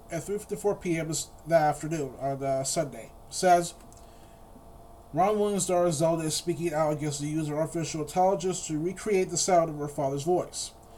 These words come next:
Quote, I am not a partial voice in sag's fight against A I. I've witnessed for years how many people want to train these models to create, recreate actors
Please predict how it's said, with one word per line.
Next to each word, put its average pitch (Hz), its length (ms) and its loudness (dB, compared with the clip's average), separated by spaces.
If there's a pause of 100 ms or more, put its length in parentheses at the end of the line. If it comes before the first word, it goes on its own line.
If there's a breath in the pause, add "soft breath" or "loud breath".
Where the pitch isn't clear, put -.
(400 loud breath)
Quote, 220 240 6
I 190 80 2
am 185 160 2
not 208 220 0
a 196 40 0
partial 185 480 -2
voice 165 520 -4 (120)
in 151 140 -6
sag's 170 500 6
fight 160 340 4
against 143 280 -6
A 151 160 2
I. 131 280 2 (580 loud breath)
I've 170 160 8
witnessed 185 340 0
for 170 120 0
years 170 560 0
how 170 100 -4
many 180 120 -2
people 180 320 -2
want 160 220 -2
to 151 80 -8
train 180 340 -4
these 170 160 -4
models 147 400 -2
to 143 60 -10
create, 165 460 -2
recreate 185 360 -2
actors 139 580 -4